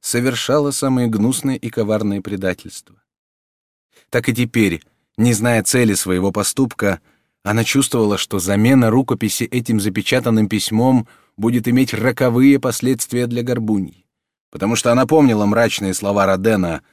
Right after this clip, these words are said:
«С Горбуньей надо завтра же кончить». Она не знала, каким путем он этого добьется,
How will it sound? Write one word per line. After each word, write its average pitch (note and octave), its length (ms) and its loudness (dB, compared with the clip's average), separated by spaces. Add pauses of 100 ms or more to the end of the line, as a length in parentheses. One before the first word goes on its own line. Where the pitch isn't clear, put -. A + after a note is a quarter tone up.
(240)
«С G#2 160 -12
Горбуньей C#3+ 720 -4
надо C3 360 -6
завтра A#2 500 -8
же A2+ 260 -12
кончить». - 840 -12 (1300)
Она F#2+ 200 -2
не A2 120 0
знала, A#2+ 380 2
каким A#2 280 -2
путем A#2+ 320 0
он G#2+ 100 4
этого G#2+ 240 0
добьется, G#2+ 640 0